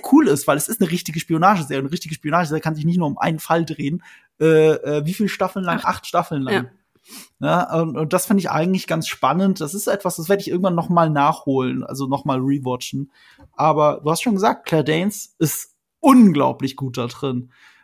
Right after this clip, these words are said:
Speaker 1: Also, äh, die reißt es, ähm, und dass selbst so eine Nebenfigur wie Saul dann zu meiner Lieblingsfigur wird, also ihr Mentor, der sich dann, weißt du,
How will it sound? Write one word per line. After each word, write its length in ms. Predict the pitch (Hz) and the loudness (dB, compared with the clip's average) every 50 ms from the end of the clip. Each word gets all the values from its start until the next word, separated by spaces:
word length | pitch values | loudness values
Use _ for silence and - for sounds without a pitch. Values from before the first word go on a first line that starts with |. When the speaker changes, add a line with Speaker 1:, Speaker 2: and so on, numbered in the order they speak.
| _ _ _ _ | _ _ _ _
Speaker 1:
Also, 720 | _ - 143 147 143 131 139 147 143 143 143 143 127 - - | _ 2 2 4 2 2 0 0 0 0 0 0 -2 -4 -4
äh, 400 | 135 139 143 143 143 139 139 131 | -2 0 0 2 2 0 -2 -2
die 140 | 131 160 156 | -4 -6 -4
reißt 400 | - 135 147 156 165 - - - | -2 0 0 0 0 -4 -4 -4
es, 400 | 175 180 180 - - - - - | -4 -4 -4 -6 -10 -14 -12 -8
ähm, 540 | - 143 143 139 139 139 143 139 139 127 - - | -6 -4 -2 -2 -2 -2 -4 -6 -8 -10 -10 -10
und 120 | 135 131 | -8 -6
dass 100 | 147 - | -6 -4
selbst 160 | - 147 - - | -6 -6 -6 -6
so 80 | 160 | -6
eine 100 | 156 156 151 | -4 -2 -2
Nebenfigur 680 | 143 135 147 156 151 175 - - 156 135 147 147 139 139 | -2 -2 -4 -4 -6 -6 -8 -8 -6 -4 -4 -4 -4 -4
wie 60 | 147 | -6
Saul 400 | 147 - - 139 135 135 139 143 | -10 -10 -8 -8 -6 -6 -6 -6
dann 180 | 143 143 139 139 | -6 -8 -8 -8
zu 100 | - 147 | -8 -6
meiner 200 | 139 131 131 135 | -6 -4 -4 -6
Lieblingsfigur 840 | 131 - - 156 165 165 - - 156 139 123 127 131 131 120 120 | -8 -8 -6 -4 -4 -4 -4 -6 -8 -8 -6 -4 -4 -4 -4 -4
wird, 300 | 131 135 147 151 - - - | -4 -4 -4 -4 -6 -12 -14
also 160 | 131 127 135 | -12 -12 -10
ihr 160 | 131 - 160 | -8 -8 -6
Mentor, 640 | 156 139 139 147 160 151 - - 131 135 151 - - _ _ _ _ _ _ - | -4 -4 -4 -4 -4 -6 -8 -8 -6 -4 -4 -4 -6 _ _ _ _ _ _ -6
der 280 | 135 143 143 147 139 | -2 0 2 0 0
sich 240 | 127 139 143 - - | 0 -4 -8 -4 -2
dann, 200 | 143 139 139 131 - - - _ - | -2 -2 -2 -2 -6 -14 -18 _ -2
weißt 160 | 175 - - | -2 0 0
du, 80 | 127 | 0